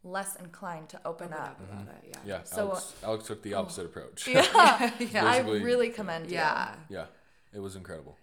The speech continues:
Speaker 2: Yeah.
Speaker 1: I really commend you,
Speaker 2: And you, like,
Speaker 1: especially
Speaker 2: you see other people, too, around. I'm sure y'all have this, too. It's like people, you can tell they're trying to not
Speaker 3: Mm-hmm.
Speaker 1: disturb.
Speaker 2: disturb it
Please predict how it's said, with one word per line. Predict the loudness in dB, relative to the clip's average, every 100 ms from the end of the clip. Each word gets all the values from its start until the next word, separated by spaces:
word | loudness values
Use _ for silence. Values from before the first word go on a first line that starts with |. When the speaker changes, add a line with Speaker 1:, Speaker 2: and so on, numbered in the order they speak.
| -10
Speaker 2:
Yeah. | -8 -8 -8
Speaker 1:
I |
really | -6 -6 -8
commend | -12 -12 -12
you, | -10 -6
Speaker 2:
And | -2 -2
you, | -2
like, | -4
Speaker 1:
especially | -6 -4 -4
Speaker 2:
you |
see | -4 -2 -2
other | -4
people, | -6 -8 -6 -8
too, | -6 -4 -4 -4
around. | -4 -2 0 -2 -4 -10 -10
I'm | -8
sure | -8 -10 -12
y'all | -6 -6
have | -6 -8 -10
this, | -12
too. | -10 -10 -12
It's | -12
like | -14 -14 -18 _ _
people, | -16 -12 -10 -10 -10
you | -14 -12
can | -12
tell | -10 -6 -4
they're | -4 -8
trying | -10 -12 -12
to | -8
not | -6 -6 -8 -14 -20 _ -14
Speaker 3:
Mm-hmm. | -12 -10 -12 -16 _ _ _ _
Speaker 1:
disturb. | -10 -8 -8 -8 -2
Speaker 2:
disturb | -2 0 0 -2
it | 0